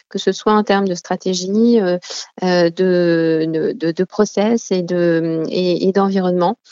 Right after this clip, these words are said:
Et donc, ça m'a permis vraiment de, de, de, de, de bien comprendre, euh,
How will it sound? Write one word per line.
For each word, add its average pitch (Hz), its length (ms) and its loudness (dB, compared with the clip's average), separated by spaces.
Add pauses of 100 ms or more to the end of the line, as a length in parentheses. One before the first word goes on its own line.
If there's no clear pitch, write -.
(300)
Et 185 120 -4
donc, 208 200 2
ça 208 140 -2
m'a 180 140 2
permis 190 300 0
vraiment 202 340 0
de, 185 400 2
de, 165 420 -2 (400)
de, 170 340 -4
de, 165 200 -2
de 196 120 0
bien 247 280 2
comprendre, 226 600 0
euh, 180 720 2